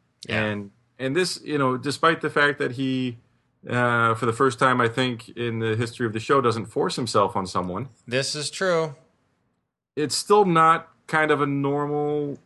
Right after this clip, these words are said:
Speaker 2: thing. You know, she's living with her mom. She cranks up the T V.
Speaker 1: It's still creepy is what you're getting
Speaker 2: Yeah.
Speaker 1: at. And yes, John, it
Speaker 2: Yeah.
Speaker 1: is still creepy.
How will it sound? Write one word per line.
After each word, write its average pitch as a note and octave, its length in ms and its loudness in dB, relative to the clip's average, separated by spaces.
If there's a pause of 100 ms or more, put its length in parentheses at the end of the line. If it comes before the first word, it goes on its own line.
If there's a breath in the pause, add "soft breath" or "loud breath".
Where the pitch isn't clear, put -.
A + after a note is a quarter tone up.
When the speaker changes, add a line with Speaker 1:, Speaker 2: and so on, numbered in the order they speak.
(1000)
Speaker 2:
thing. C3 440 2
You B2+ 100 0
know, B2 160 4
she's A2+ 280 -6
living A#2 260 2
with G#2 120 0
her G#2 80 -2
mom. D3 500 4
She G#2+ 220 -8
cranks B2 460 -2
up A2+ 160 0
the - 60 -14
T G#2+ 300 -8
V. D3+ 440 -6
Speaker 1:
It's C#3 160 2
still A3 240 2
creepy F3+ 420 0
is A2 120 -4
what A2 180 -4
you're A2 100 -10
getting G#2 300 -2
Speaker 2:
Yeah. A3+ 360 8
Speaker 1:
at. - 100 6
And G#2 80 2
yes, C3+ 260 0
John, C3+ 240 2
it A#2+ 120 -2
Speaker 2:
Yeah. D3 120 2
Speaker 1:
is A2+ 80 -2
still G#2+ 280 -4
creepy. G2 600 -12